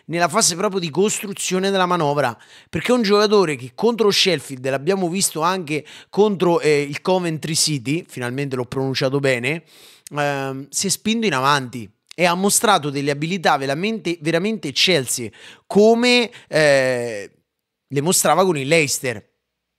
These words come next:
dove il sistema del Leicester gli dava la possibilità di spingersi molto in avanti.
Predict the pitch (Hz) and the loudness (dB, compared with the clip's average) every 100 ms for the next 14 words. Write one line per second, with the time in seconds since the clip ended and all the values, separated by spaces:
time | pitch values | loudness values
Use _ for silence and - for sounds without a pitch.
0 | _ _ 135 151 131 139 - 147 - 185 | _ _ -4 -2 -2 -4 -4 -4 0 0
1 | 151 156 170 156 143 - 180 180 147 143 | 0 -4 0 0 2 -2 0 0 -2 -4
2 | 143 143 127 131 - 147 175 143 151 151 | 2 2 2 -2 -4 -4 -2 -2 -2 -4
3 | - 131 131 135 139 135 131 123 127 123 | -6 -10 -8 -6 -6 -4 -8 -8 -6 -4
4 | 120 113 110 | -4 -6 -12